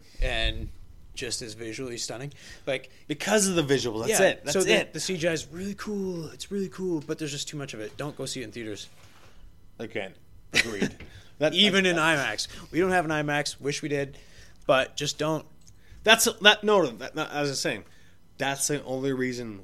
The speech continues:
Speaker 2: why I would recommend that. E-, every-, anything else, I guess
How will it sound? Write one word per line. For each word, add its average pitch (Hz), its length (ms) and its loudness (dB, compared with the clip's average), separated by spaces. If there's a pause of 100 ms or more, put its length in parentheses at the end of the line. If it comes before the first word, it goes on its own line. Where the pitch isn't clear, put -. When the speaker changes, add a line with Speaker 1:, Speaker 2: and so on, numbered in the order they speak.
Speaker 2:
why 101 380 -6
I 104 160 -8
would 104 80 -8
recommend 104 520 -10
that. 87 140 -12 (540)
E-, 123 40 -6 (140)
every-, 185 320 0
anything 180 300 4
else, 185 400 -2 (1200)
I 139 80 0
guess 139 680 -2